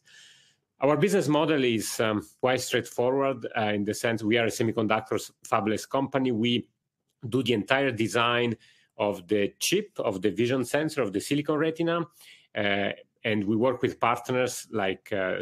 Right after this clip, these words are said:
Sony to do the manufacturing. And, uh, then we sell the component, we sell the chip. Uh, but we also provide, uh, uh, our, uh, uh, uh, software development kit, Metavision Intelligence, uh, to our customer, to our partners, in order to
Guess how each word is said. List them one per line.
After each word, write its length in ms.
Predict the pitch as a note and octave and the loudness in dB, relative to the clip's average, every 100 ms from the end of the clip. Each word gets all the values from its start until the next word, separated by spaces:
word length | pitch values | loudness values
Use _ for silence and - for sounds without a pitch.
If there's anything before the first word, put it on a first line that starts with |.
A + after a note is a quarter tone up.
| - | -2
Sony 440 | C3+ C3+ D3 C#3+ C3 | 0 2 2 0 -4
to 60 | G#2 | -4
do 100 | G#2+ | -2
the 80 | G2+ | 0
manufacturing. 720 | F#2+ F#2 C#3 C#3+ - E3 D#3+ - - - _ _ _ _ _ _ _ | 0 0 -2 -2 -4 -2 -2 -6 -16 -20 _ _ _ _ _ _ _
And, 340 | A#2 G#2+ G#2+ G2+ | -2 0 0 0
uh, 100 | G#2 | -2
then 200 | F#2 A2 G#2 | 0 0 2
we 60 | G2+ | -2
sell 220 | - G2+ | -2 -4
the 100 | F#2 | -4
component, 600 | F#2+ - C3 C#3+ C#3+ B2+ | -8 -2 0 0 -2 -2
we 120 | F#2+ | -6
sell 180 | F2+ F#2 | -6 -8
the 720 | F2 _ _ _ _ _ - | -10 _ _ _ _ _ -12
chip. 360 | - F3+ F3 - _ _ _ - | -4 -2 -2 -8 _ _ _ -6
Uh, 160 | G#2+ G#2 | -4 -2
but 160 | A2+ | -2
we 120 | A2+ E3+ | 0 0
also 180 | F#3 | 0
provide, 720 | E3+ C3+ A#2 B2 C3 C#3 C3+ | 0 0 2 2 2 0 0
uh, 60 | A#2 | 0
uh, 760 | A#2 A2 - A2 G#2 G2+ G2+ G#2 A#2 | 0 0 0 0 0 0 -2 -4 -2
our, 140 | A2 A2 - | 0 0 -2
uh, 40 | A2+ | -2
uh, 640 | G2+ G2+ G2+ F#2+ F#2+ - | -2 -2 -4 -2 -4 -4
uh, 200 | F#2+ F#2+ | -4 -2
software 360 | C3 B2 - G2+ | -2 -2 -2 0
development 380 | G2+ A2+ G2+ G2 - | 0 0 0 -4 -4
kit, 220 | C3 - | -4 -2
Metavision 500 | G#2+ G2 G2 G#2+ G2+ | -4 -2 0 0 0
Intelligence, 720 | F2+ G#2 G2+ A#2+ D#3+ F#3 - _ _ - | -2 -2 -2 -2 -4 -6 -10 _ _ -4
uh, 220 | G2 F#2+ - | -2 -2 -2
to 160 | G#2+ | -2
our 220 | G#2 G2 | 0 0
customer, 520 | E2+ D3 D3 - C#3+ C3 | 0 -2 -2 -2 0 0
to 140 | - | -2
our 180 | G2 F#2 - | -2 -2 -2
partners, 480 | C3 B2+ B2 A2+ - | -2 -2 -4 -4 -4
in 140 | A2+ G#2+ | -2 0
order 400 | G#2+ F2 G#2 G2 | 0 0 -2 -2
to 220 | - | -4